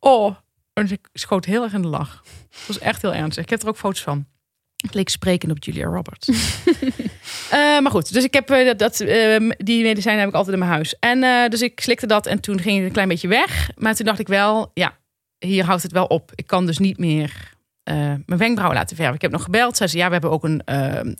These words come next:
Speaker 1: een allergiegevoelige verf." Eh, daar heb ik toen iets van geprobeerd. Maar ook daar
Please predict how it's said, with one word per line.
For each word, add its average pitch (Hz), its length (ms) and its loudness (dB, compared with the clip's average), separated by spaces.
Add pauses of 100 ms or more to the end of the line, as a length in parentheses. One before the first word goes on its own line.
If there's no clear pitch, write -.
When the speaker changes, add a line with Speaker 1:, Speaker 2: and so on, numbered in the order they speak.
Speaker 1:
een 78 340 -6
allergiegevoelige 208 1600 -2 (280)
verf." 240 580 -2 (640)
Eh, 208 120 -2 (520)
daar 196 140 0
heb 202 100 0
ik 175 60 -10
toen 165 160 -4
iets 156 120 -6
van 160 220 -8
geprobeerd. 226 560 0
Maar - 180 -4
ook 185 160 -6
daar 180 380 0